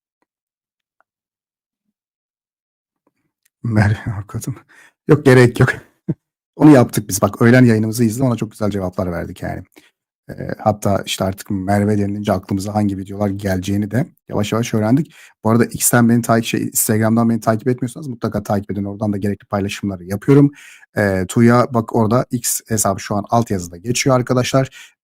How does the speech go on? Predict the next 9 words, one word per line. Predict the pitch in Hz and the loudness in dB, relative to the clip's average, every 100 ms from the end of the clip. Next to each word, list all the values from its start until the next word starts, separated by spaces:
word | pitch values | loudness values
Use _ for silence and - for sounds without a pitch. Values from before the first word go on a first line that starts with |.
| - | -10
X | 131 | -2
hesabım, | 131 117 120 123 123 | 0 4 4 2 -2
Instagram | - - 90 113 | -6 -8 -4 -2
hesabım | 123 - 120 127 123 | -2 0 -2 -2 -6
ve | - | 0
en | 127 131 | 2 2
sosyal | 117 101 - 98 | 0 -6 -6 -6
hesabım | 90 104 92 104 135 | -4 -4 -2 -2 -2
orada | 110 95 98 131 | -4 -4 -2 -4